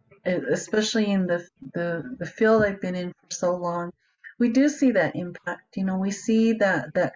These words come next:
trauma can get passed on. Um, a very good example of that is actually coming more to light here in the public conscious.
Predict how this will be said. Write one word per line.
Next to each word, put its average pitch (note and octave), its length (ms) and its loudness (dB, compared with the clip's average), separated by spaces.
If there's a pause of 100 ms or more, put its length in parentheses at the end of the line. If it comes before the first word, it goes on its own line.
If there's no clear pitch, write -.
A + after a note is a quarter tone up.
trauma G3+ 300 0
can F#3 220 -8
get F3 220 -6
passed F3 420 -6
on. F#3 420 -2 (640)
Um, F3+ 600 2 (720)
a G3+ 120 4
very A3+ 340 4
good B3 220 2
example G3+ 720 0
of F#3+ 160 0
that F3 240 2
is D#3+ 100 -4
actually F3+ 400 -2
coming F#3+ 540 2
more F#3 440 2
to F#3 140 0
light F3+ 440 2 (340)
here F#3 760 0
in F3 380 -4 (140)
the F#3+ 140 -4
public C#4 520 2
conscious. E3+ 720 -6